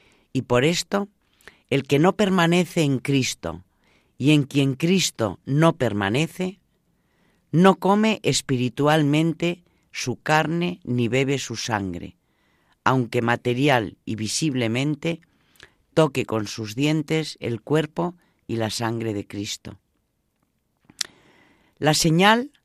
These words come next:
de lo que ha comido y bebido es esta. Si él permanece en Cristo y Cristo permanece en él, si habita en Cristo y Cristo en él, y está unido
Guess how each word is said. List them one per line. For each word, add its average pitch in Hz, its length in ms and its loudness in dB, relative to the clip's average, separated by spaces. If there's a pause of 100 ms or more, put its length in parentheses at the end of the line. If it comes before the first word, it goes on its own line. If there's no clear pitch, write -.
de 131 140 -2
lo 123 140 2
que 165 120 0
ha 160 60 4
comido 143 460 2
y 123 80 2
bebido 165 560 0 (100)
es - 240 -2
esta. 90 480 -8 (1200)
Si 165 320 2
él 202 140 4
permanece 160 680 2
en 147 160 2
Cristo 113 600 -4 (920)
y 165 140 2
Cristo 180 540 0
permanece 127 800 0
en 110 140 -2
él, 175 300 -4 (1160)
si 165 260 2
habita 202 380 4
en 185 120 4
Cristo 143 640 -2 (340)
y 127 120 0
Cristo 151 600 0
en 98 180 -2
él, 165 320 -4 (880)
y 135 140 2
está 170 280 0
unido 160 580 0